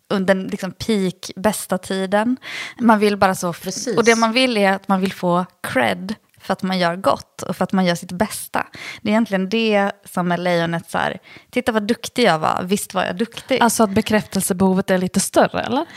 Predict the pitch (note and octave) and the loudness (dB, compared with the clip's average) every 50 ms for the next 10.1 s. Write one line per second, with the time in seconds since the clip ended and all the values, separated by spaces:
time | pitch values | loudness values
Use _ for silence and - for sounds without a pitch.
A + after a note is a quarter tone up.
0 | - - - - C4+ C#4+ D#4 D4 C#4 A#3 A3 E4+ - G#3+ - D4 A#3 A#3 A#3 - | -14 -14 -10 -4 2 2 2 2 4 2 2 4 4 2 2 0 0 0 0 0
1 | C#4 - D#4+ D#4+ D#4+ C#4+ D#4+ D#4 - - D4+ C#4+ C#4 C4+ C4 C4 B3+ B3+ C4 C#4 | 2 2 2 2 4 2 0 0 0 0 0 2 2 4 2 2 2 2 2 2
2 | C#4 C#4 C#4 C#4 B3+ - - - A#3+ A#3 A3+ A3 A3 A3 - - - - - G#3+ | 2 4 2 2 0 0 0 2 2 4 4 2 2 0 -2 -6 -8 -2 -2 -2
3 | G#3 - - - - - G#3 G3 F3+ F3+ F3 F3 F3 - _ _ _ _ _ _ | -2 -2 -8 -14 -4 -2 0 2 2 2 2 0 -2 -6 _ _ _ _ _ _
4 | _ - G3+ G3+ A#3+ A3 - - - A#3 G#3+ A3 G#3 F#3+ F#3+ F#3+ G3+ A3 A#3 G3+ | _ -10 -4 -2 -2 -2 -4 -4 -4 -2 0 0 2 2 2 2 2 0 -2 -4
5 | E3+ F3 F#3 F#3 F#3 G3 G3+ B3+ - - - _ _ _ - - - - _ _ | -4 -6 -6 -6 -4 0 0 0 0 -2 -12 _ _ _ -12 -12 -12 -12 _ _
6 | _ _ _ _ _ - A#3 A#3 A3 G3+ - G#3+ A3+ A#3+ A3+ A#3 A3+ _ - - | _ _ _ _ _ -4 -2 -2 -2 -2 -2 -2 0 0 0 0 -2 _ -8 -2
7 | F3+ F3 F3 F#3 F3+ F#3+ F#3 - - F#3+ F3+ F#3 F3+ F3 F3+ F3 A#3+ C4+ D4 D4 | 0 0 0 0 0 -4 -4 -4 -4 -4 -2 0 0 0 2 4 6 6 8 8
8 | C#4 A#3 G3+ E3+ F3 E3+ D#3 - - - - - - - - - _ - - - | 6 4 2 0 -4 -6 -6 -8 -6 -6 -6 -6 -6 -10 -12 -14 _ -16 -10 -8
9 | A3 G3 - G3+ G3 G3+ G3+ G#3 A3+ A#3+ A#3+ A#3+ A3+ - G#3+ F#3+ F#3 E3+ E3 E3+ | -8 -4 -4 -4 -2 -2 -2 0 0 2 0 0 0 0 -2 0 0 0 -2 -2
10 | F3 | -6